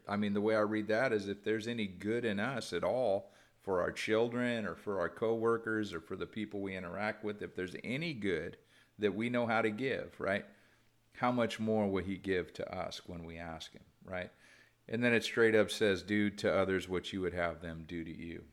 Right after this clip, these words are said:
And this sums up the law, which the law was been abolished. It was defeated by Jesus. It was summed up, actually, by Jesus when he died on the cross, and the greatest commandments had become to love God and to love others, or love your neighbor as yourself, right?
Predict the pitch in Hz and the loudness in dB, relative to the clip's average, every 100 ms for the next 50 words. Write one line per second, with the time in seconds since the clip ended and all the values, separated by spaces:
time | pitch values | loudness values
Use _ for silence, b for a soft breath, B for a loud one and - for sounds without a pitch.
0 | _ 92 92 90 - 95 90 85 82 - | _ -10 -6 -4 -4 -4 -6 -4 -4 -4
1 | 85 82 82 82 87 87 87 - 87 87 | -6 -2 -2 -2 -4 -6 -6 -4 -2 2
2 | 87 87 87 85 78 87 82 78 92 101 | 4 4 2 -2 -6 -8 -8 2 6 6
3 | 110 107 - B B B 98 92 85 90 | 4 2 -4 B B B -2 -2 -2 -4
4 | - 107 98 87 92 90 87 104 110 104 | 0 2 4 4 4 2 2 0 0 2
5 | 110 - 87 71 - - 107 98 110 87 | 0 0 -4 -4 -4 0 0 2 2 2
6 | 95 98 98 95 92 92 B B B _ | 0 0 0 -4 -4 -6 B B B _
7 | - 80 - 98 92 87 107 110 107 - | -10 -8 -2 2 2 2 0 2 0 -2
8 | 101 92 90 92 92 87 80 - 98 95 | -4 -4 0 0 0 -4 -6 -2 0 0
9 | 92 - 87 80 95 95 90 - 92 92 | -2 -6 -10 -6 -2 -2 -2 -6 -6 -4
10 | 90 87 80 - 82 82 - 87 85 - | -4 -4 -8 -8 -8 -8 -6 -6 -6 -6
11 | 85 87 82 85 82 82 82 76 - b | -4 -4 -4 -4 -2 -2 -2 -6 -18 b
12 | b _ _ 85 80 85 82 85 82 87 | b _ _ -12 -8 -6 -2 -2 0 0
13 | 90 85 76 - - 82 82 85 82 85 | 0 0 -4 -8 -8 -6 -6 -6 -6 -6
14 | 82 82 82 80 71 - - 92 82 - | -6 -6 -6 -8 -8 -8 -4 -2 -2 -4
15 | 87 87 | -4 -4